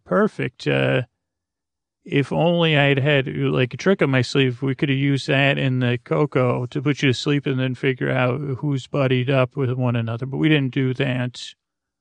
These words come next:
Well, we're just buying time. Uh, so then you're gonna bow to your partner. No, if you put your one hand on your stomach and one hand on the small of your back, it had, doesn't that make it fun? Everybody's laughing. Uh,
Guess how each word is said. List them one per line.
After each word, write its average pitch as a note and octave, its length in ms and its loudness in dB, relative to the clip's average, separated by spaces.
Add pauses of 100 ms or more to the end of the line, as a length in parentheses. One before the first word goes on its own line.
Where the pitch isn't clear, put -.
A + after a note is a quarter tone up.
(260)
Well, C3+ 300 0
we're C#3 160 4
just C3 240 -2
buying B2 400 0
time. B2+ 680 -2 (720)
Uh, C3+ 80 0
so D#3 220 2
then D#3+ 160 2
you're E3 120 2
gonna C#3+ 180 2
bow C3 340 2
to D3 80 2
your E3 140 2
partner. C3+ 720 2 (480)
No, D#3+ 160 2
if D3 120 -2
you E3+ 60 -2
put G3 220 0
your E3 80 0
one D#3+ 220 2
hand F3 280 2
on E3 140 2
your D3+ 80 0
stomach D3 400 -2
and C#3 120 -2
one C3+ 120 0
hand C#3 240 2
on B2+ 100 2
the A#2+ 80 0
small C3 380 -2
of B2+ 60 2
your B2 100 -2
back, B2+ 540 -2
it C#3+ 120 0
had, C3+ 400 0
doesn't C#3 220 2
that C#3 100 6
make D3+ 160 4
it D3+ 60 2
fun? D#3 220 0
Everybody's C#3 420 -2
laughing. C#3 640 0
Uh, C3 280 -2